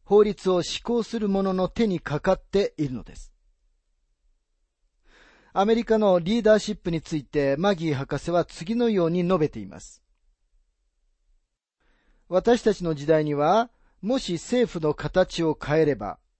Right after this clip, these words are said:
またはそれがどちらの党であるにしても、せめて勢力を持っているこっちの党からあっちの党に変えれば、私たちの問題のすべてに解決が与えられる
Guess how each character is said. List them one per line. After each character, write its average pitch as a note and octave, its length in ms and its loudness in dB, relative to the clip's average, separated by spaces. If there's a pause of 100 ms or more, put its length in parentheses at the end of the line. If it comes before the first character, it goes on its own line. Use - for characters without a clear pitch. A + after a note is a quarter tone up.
(220)
ま E3+ 140 -4
た E3 120 -2
は F#3+ 280 6 (400)
そ G3 140 -2
れ G3+ 100 2
が F#3 180 4
ど D#3+ 200 -2
ち F3+ 160 -2
ら G3 100 8
の D#3+ 180 2
党 F#3+ 280 2
で D3+ 160 4
あ F3 120 0
る D#3+ 140 -2
に C#3+ 80 -6
し - 100 -12
て C#3+ 120 -4
も、 D#3+ 320 -4 (260)
せ - 200 -2
め G3+ 120 0
て F#3+ 360 0 (220)
勢 A#3 280 0
力 E3+ 320 2
を E3 60 4
持 F3+ 100 0
っ F#3 80 -4
て D#3 200 -2
い C#3+ 60 0
る D3+ 260 -2
こ - 180 -6
っ - 120 -10
ち B3 160 -6
の A#3 140 2
党 G3 240 2
か D3 160 -2
ら E3+ 240 4 (120)
あ D3+ 140 0
っ D3+ 120 -2
ち A3+ 180 -10
の A#3 160 0
党 A#3 220 -2
に D#3+ 140 -2
変 D3+ 260 0
え - 20 6
れ D3+ 120 2
ば、 G#2 240 -8 (1080)
私 F#3 340 2
た A3 140 0
ち E3 100 -8
の D#3 140 0
問 E3 260 0
題 D#3+ 200 4
の D#3 120 -2
す - 220 -10
べ C4 120 -4
て E3+ 160 -2
に D3+ 140 -4
解 - 300 -2
決 F#3 320 -2
が F#3+ 240 2
与 E3+ 380 0
え - 20 2
ら D3 140 -2
れ G#2+ 100 -8
る - 160 -20